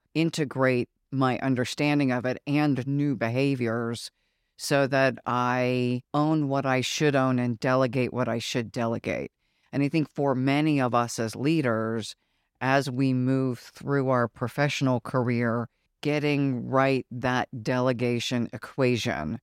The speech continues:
because as the business grows, I delegate differently. As we bring on new partners, I delegate differently. And getting that wrong can have a big impact on the business. So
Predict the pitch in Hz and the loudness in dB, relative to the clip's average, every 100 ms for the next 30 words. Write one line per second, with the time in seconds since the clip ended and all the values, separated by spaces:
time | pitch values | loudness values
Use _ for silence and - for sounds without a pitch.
0 | - 151 151 139 - 123 120 139 180 175 | -4 0 0 0 -2 -4 -4 -2 0 0
1 | 151 - 113 78 98 98 120 117 120 123 | -2 0 0 0 -4 -4 -4 -2 0 0
2 | 131 131 170 160 131 - 110 80 76 - | -2 -2 -2 -4 -4 -4 -4 -4 -8 -4
3 | 127 127 127 120 131 - _ _ _ 131 | -2 0 -2 -4 -10 -16 _ _ _ 0
4 | 139 120 139 139 135 135 131 139 - 175 | 0 0 0 2 2 2 2 0 0 -2
5 | - 135 - 113 127 127 123 131 131 - | 0 -2 -2 0 -2 0 0 2 0 0
6 | 147 147 - - 110 78 - 139 135 131 | -2 -2 -4 -4 -4 -6 -8 -2 0 0
7 | 127 123 123 - _ - 151 151 143 131 | 0 0 -2 -6 _ -4 -2 2 2 2
8 | 117 127 120 123 127 139 127 120 117 127 | 2 2 0 0 2 2 2 0 0 -2
9 | 123 123 127 110 131 131 131 117 123 117 | 0 -2 -2 -2 -2 -2 -2 -2 -2 -4
10 | 110 139 135 123 110 - - 135 127 127 | -2 -2 0 -2 -4 -4 -2 2 2 2
11 | 120 | -2